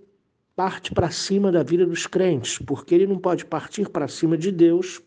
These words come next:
porque Deus é muito poderoso, muito mais do que ele.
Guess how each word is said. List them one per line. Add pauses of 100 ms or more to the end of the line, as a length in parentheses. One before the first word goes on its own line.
porque
Deus
é
muito
poderoso, (460)
muito
mais
do
que
ele.